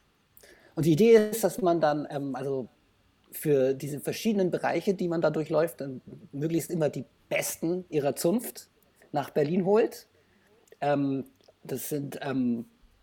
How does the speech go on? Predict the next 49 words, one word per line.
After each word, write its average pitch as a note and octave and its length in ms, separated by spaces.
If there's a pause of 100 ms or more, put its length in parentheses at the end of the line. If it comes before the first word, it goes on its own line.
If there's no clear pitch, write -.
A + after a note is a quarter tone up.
(360)
alles C3+ 320
mittlerweile D3 500
jetzt, C3 260
weil B2+ 100
wir C3 80
das B2 120
schon C3+ 120
ein B2 40
paar C3+ 160
Jahre C3+ 200
gemacht C3+ 280
haben, B2 300
die C3 120
sind B2 140
alle B2+ 180
sehr, C3+ 300
sehr D3 120
gut F3 220
eingespielt F#3+ 720
und, C#3 240
ähm, B2 320
das, - 180
das, C3+ 240
jedes C#3+ 300
Jahr C#3+ 160
funktioniert's D#3+ 500
ein D3 60
bisschen E3 340
besser D#3+ 380
und C#3 100
wir C3+ 80
lernen C3+ 300
auch B2 100
selber C#3+ 300
jedes D3 260
Mal C3+ 180
was C3 160
Neues C#3 300
dazu, D3+ 360
wie E3 60
man C3+ 140
das A2+ 120
noch D3 180
besser B2+ 240
machen C3+ 240
kann F#3 160
und D#3+ 120
man C#3 140
do-, C3 160